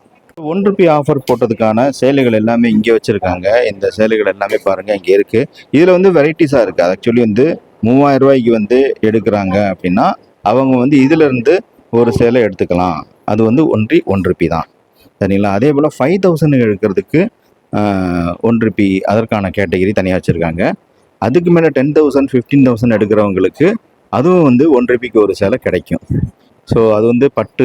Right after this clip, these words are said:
டைப்பா இருக்கு அதெல்லாம். So இந்த மாதிரி வந்து மூவாயிரம், ஐயாயிரம், என்ன மேடம்? மூவாயிரம், ஐயாயிரம்? பதினஞ்சாயிரம் வரைக்கும் எடுக்கிறவங்களுக்கு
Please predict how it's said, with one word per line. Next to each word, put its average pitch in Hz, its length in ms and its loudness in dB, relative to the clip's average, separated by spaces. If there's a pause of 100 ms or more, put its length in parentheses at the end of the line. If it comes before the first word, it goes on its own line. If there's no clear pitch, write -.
(120)
டைப்பா 101 340 0
இருக்கு 80 280 -8
அதெல்லாம். 90 340 -2 (520)
So - 80 -2 (160)
இந்த 139 200 2
மாதிரி 156 260 2
வந்து 123 220 2 (200)
மூவாயிரம், 131 540 2
ஐயாயிரம், 110 560 -2
என்ன 120 160 0
மேடம்? 135 200 -2 (840)
மூவாயிரம், 127 500 2
ஐயாயிரம்? 117 380 -2 (1500)
பதினஞ்சாயிரம் 90 640 -2
வரைக்கும் - 280 -8 (220)
எடுக்கிறவங்களுக்கு 98 680 -2